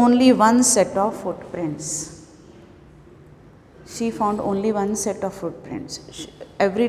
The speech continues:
time she was getting the two sets, and this time she got only one set of footprints. So she was surprised.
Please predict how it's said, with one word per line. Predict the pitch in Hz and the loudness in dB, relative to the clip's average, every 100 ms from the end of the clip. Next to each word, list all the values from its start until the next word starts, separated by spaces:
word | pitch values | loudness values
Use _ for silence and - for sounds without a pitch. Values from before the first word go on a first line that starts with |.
| 226 | 0
time | 233 | -2
she | 233 233 214 | -2 0 0
was | 208 | 0
getting | 202 220 220 240 | 0 0 0 2
the | 311 392 - - - - - | 0 -2 -6 -16 -18 -18 -2
two | 269 262 | 0 2
sets, | - 175 - - - - - - - - - | 0 -6 -8 -10 -10 -12 -20 -20 -20 -14 0
and | 214 214 220 | 2 4 4
this | 247 | 2
time | 262 240 247 | 2 0 0
she | 240 226 226 | -2 -2 0
got | 269 247 | -2 0
only | 226 226 294 349 - - 180 214 | -2 0 0 -2 -8 -12 -2 0
one | 233 262 262 | 2 2 0
set | 240 262 311 | -4 -2 -4
of | 370 240 | -4 -6
footprints. | - - 170 147 - - - - - - - - | -8 -4 -4 -2 -6 -12 -16 -20 -20 -20 -14 -6
So | 277 | -6
she | 269 247 | -4 -6
was | 214 285 302 247 | -2 -2 -2 -2
surprised. | 196 - 190 165 156 - - | -2 0 0 0 -2 -6 -10